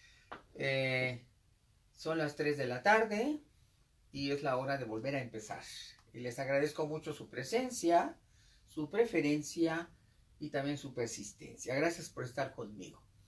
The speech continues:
A partir de hoy iniciaremos transmisiones, eh, si no todos los días de la semana, algunos días de la semana,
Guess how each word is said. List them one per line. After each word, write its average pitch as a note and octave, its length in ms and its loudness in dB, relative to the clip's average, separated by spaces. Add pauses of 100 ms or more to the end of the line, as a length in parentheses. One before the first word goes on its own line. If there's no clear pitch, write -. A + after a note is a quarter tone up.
(540)
A B2+ 160 -6
partir C#3+ 380 -2
de D3 140 4
hoy B3 300 0
iniciaremos C#3 720 -4
transmisiones, C#3+ 1040 -6 (840)
eh, C#3 260 -2
si E3+ 180 -2
no A3 180 2
todos F#3 260 4
los C#3+ 140 0
días C#3+ 200 2
de C3 80 -2
la A#2+ 100 -2
semana, B2 460 -4
algunos E3 460 -4
días C3+ 200 -4
de B2 100 -6
la A#2+ 100 -4
semana, A#2+ 560 -12